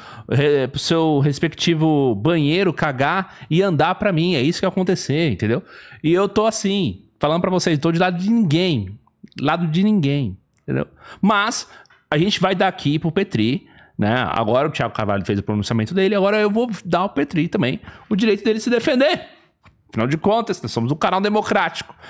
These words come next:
Deixa o seu like, se inscreva no canal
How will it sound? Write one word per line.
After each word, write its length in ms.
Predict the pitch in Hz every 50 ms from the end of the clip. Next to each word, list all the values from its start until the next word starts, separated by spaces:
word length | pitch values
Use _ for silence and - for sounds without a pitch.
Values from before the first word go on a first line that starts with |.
| - - 196 175 -
Deixa 340 | 127 156 214 233 - - 202
o 60 | 220
seu 240 | - - - 185 185
like, 420 | 170 156 151 156 165 160 - -
se 200 | - - - 170
inscreva 580 | 156 - - - - 110 139 175 185 185 175 170
no 100 | 170 165
canal 540 | - - 147 143 139 135 139 143 147 196